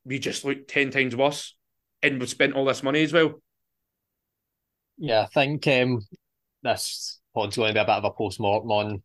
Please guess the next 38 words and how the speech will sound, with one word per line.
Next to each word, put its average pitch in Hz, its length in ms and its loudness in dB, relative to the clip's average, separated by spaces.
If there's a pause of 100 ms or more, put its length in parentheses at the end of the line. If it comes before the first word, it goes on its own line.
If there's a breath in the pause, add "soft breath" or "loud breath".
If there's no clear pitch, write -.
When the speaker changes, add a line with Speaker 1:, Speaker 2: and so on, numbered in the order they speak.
Speaker 2:
Michael 104 300 -6
Beale's 101 260 -6
time 107 220 0
at 107 80 -10
Rangers. 113 380 -2
So, 117 340 2
um, 110 460 0
you 113 100 -6
mentioned, 117 540 -2
um, 110 340 -2 (340 soft breath)
things 139 220 0
weren't 143 200 2
going 117 200 -2
well 107 240 0
last 98 280 0
season. 113 340 -4
Indeed, 107 320 -4
he 123 80 -4
did 113 260 0
replace, 107 500 0
um, 104 340 -2 (340 soft breath)
Giovanni 110 500 0
Bra-, 110 220 -4 (120)
Van 107 260 2
Bronckhorst, 110 640 -2
who 117 140 0
was 113 200 2
sacked, - 440 0
um, 110 520 -2
right 113 200 0
at 113 60 -18
the 120 60 -10
start 113 340 2
of 113 60 -14
the 117 80 -6
World 113 300 -2
Cup 131 280 0
break, 139 480 -2